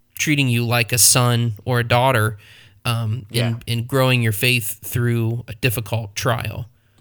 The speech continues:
Speaker 1: You're not under
Speaker 2: Yeah.
Speaker 1: condemnation. It's actually the opposite. You're going
Speaker 2: Yeah.
Speaker 1: through this because God's faithful to grow you,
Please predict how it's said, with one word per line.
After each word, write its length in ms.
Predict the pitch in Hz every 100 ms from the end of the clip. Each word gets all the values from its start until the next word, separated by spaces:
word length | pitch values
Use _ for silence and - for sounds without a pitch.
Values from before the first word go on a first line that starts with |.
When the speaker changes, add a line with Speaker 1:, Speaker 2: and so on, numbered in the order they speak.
| _ _ _ _
Speaker 1:
You're 120 | 123 131
not 200 | 139 143
under 180 | 131
Speaker 2:
Yeah. 100 | 113
Speaker 1:
condemnation. 880 | 139 127 113 117 151 - 127 120 120
It's 160 | 127 123
actually 240 | 139 -
the 140 | 123 120
opposite. 580 | - - 113 - 107 98 - _ _ _ _ -
You're 180 | 127
going 260 | 123 131 131
Speaker 2:
Yeah. 60 | 104
Speaker 1:
through 180 | 160 160
this 220 | 127 -
because 260 | 117 120
God's 340 | 120 120 117 -
faithful 480 | 135 131 - 120 117
to 220 | 123 113 -
grow 340 | - 127 135
you, 440 | 127 120 117 110